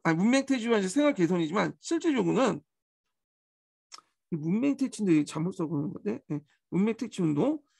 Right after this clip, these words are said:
자, 그래서 문명 퇴치 운동, 어, 와 생활 개선이지만 문명 퇴치를 통해서 글을 많이 해독하면,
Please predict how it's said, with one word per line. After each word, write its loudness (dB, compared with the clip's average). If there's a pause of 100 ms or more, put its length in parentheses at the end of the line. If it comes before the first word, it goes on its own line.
(180)
자, -2 (420)
그래서 4
문명 4
퇴치 2
운동, 2 (400)
어, 2
와 8
생활 4
개선이지만 2 (360)
문명 2
퇴치를 2
통해서 2
글을 4
많이 0
해독하면, 2